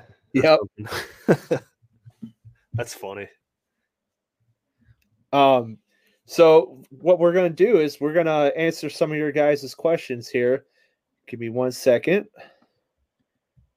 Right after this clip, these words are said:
Speaker 1: And then, and guys, just so you, if you guys are listening and watching this on Facebook,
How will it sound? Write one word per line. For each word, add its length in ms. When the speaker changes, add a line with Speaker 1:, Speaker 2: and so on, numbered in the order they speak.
Speaker 1:
And 200
then, 840
and 220
guys, 320
just 220
so 160
you, 340
if 200
you 120
guys 220
are 100
listening 420
and 80
watching 420
this 200
on 100
Facebook, 520